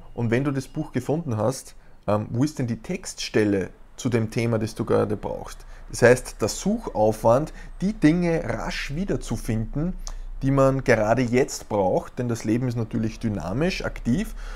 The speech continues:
und man findet nicht immer das, was jetzt gerade verfügbar ist. Das heißt, man braucht, äh, rasch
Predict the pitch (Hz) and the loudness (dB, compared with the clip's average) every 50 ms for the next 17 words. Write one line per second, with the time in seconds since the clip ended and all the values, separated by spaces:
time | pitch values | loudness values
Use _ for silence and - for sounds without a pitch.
0 | - - - - - 120 123 131 131 139 139 135 127 - 143 156 180 160 156 151 | -10 -10 -8 -2 0 2 2 2 2 2 0 0 0 0 0 0 0 0 -2 -2
1 | 147 - 156 151 147 143 - 113 107 117 156 - - - - - - - - - | -4 -2 -2 -2 0 2 4 6 6 6 4 2 -4 -8 -10 -12 -16 -18 -18 -14
2 | - - 131 127 120 127 135 131 - - - 135 123 117 117 123 127 123 - 123 | -6 -4 -4 -4 0 0 0 0 0 2 2 4 6 6 6 4 4 2 0 -2
3 | - - 208 214 - - 117 113 123 - - 131 - 123 120 143 - - - 123 | -2 -4 -6 -4 -2 2 2 2 2 2 -2 -2 2 2 2 2 0 -2 -2 -2
4 | 120 120 - - - - - - - - - - 127 127 127 127 - - - - | -2 -2 -2 -2 0 2 2 0 0 -2 2 4 6 6 4 4 -2 -8 -20 -20
5 | - - - - - - 104 104 107 113 147 190 - - - - - | -20 -20 -20 -10 -4 -2 0 0 0 0 -2 -4 -4 -6 -10 -10 -12